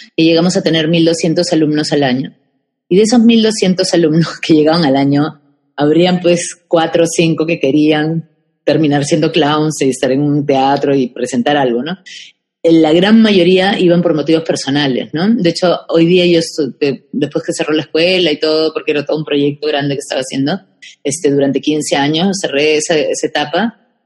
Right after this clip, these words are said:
y ahora estoy dando talleres que son para gente normal cualquiera, este, abogados, ingenieros, maestras, psicólogos,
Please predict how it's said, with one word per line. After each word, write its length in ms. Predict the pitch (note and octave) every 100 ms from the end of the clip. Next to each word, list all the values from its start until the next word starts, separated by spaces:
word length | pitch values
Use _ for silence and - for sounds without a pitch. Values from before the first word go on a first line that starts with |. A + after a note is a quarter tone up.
| -
y 80 | F#3
ahora 180 | G3
estoy 220 | G3+ G3+ G3
dando 220 | G3+ G3+
talleres 400 | F3 F3 F3 F#3
que 100 | -
son 240 | - E3+
para 520 | E3+ E3 D3+ C#3+ C#3 C#3
gente 320 | F3 F#3 E3+ E3+
normal 500 | D#3 D3+ D#3 F3 E3+
cualquiera, 500 | D3+ D3+ D3+ E3+ C#4+ - _
este, 260 | D#3 - C3+
abogados, 540 | C#3 C3+ C3+ D3 -
ingenieros, 560 | C#3+ C3+ C3+ C3 C3+ C3+
maestras, 800 | B2+ B2+ C3 B2 - B2+ B2 -
psicólogos, 920 | C#3+ C#3+ C#3 C3+ B2+ B2+ C#3+ C#3